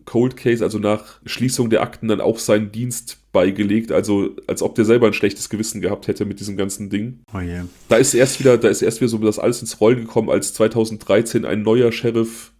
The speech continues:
Speaker 1: die Ermittlungen nochmal, äh, aufgenommen hat, weil das ein Jugendfreund von den toten Jungs war, ne? Also der hat dann nochmal so
Speaker 2: Ach,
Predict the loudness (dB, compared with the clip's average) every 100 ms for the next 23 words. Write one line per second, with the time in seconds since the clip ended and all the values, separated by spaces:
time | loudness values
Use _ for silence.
0 | -2 2 4 2 0 0 0 0 2 2
1 | 0 0 -2 0 -2 0 0 -2 2 4
2 | 4 2 -2 -4 -2 -2 -4 -4 2 2
3 | 0 -2 -2 -2 -2 -2 0 0 -2 -4
4 | -4 -4 -4 -2 -2 2 2 4 0 0
5 | 0 0 0 -2 -2 -4 -10 _ _ -10
6 | -6 -4 -6